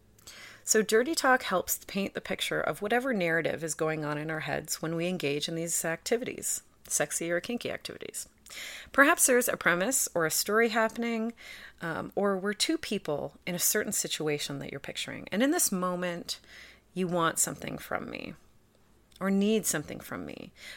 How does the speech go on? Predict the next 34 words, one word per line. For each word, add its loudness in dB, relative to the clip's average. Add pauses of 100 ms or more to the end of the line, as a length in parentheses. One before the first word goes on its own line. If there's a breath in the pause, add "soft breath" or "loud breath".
(120 loud breath)
Perhaps 6
the 4
why 2
is 4
also 2
important. -8 (1300 loud breath)
Dirty 4
talk 0
bridges 0
the -2
gap -4
between -8
fantasy -4
and -4
reality. -4 (480)
Sometimes 0
our 6
bodies 2
can't -2
do 0
everything -2
we -2
want -4
them -2
to, -4 (580 loud breath)
and -2 (280)
everything -2
we -2
picture 0
them 0
doing -2
in -4
our -2
imaginations -2